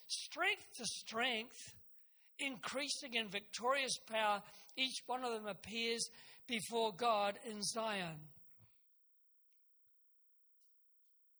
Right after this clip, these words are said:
Pass through the valley of weeping. Pass through. Yes, hard things happen. Yes,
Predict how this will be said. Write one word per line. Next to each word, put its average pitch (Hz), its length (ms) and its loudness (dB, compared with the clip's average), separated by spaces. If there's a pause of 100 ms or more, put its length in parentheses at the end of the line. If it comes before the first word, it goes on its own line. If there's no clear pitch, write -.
(880)
Pass 170 340 -10
through 185 240 -14
the 156 100 -18
valley 156 480 -20 (560)
of 202 200 -18
weeping. 170 400 -18 (600)
Pass - 240 -16
through. - 320 -20 (520)
Yes, 320 320 -4
hard 277 420 -4
things 269 340 -8
happen. 220 420 -12 (640)
Yes, 330 200 -4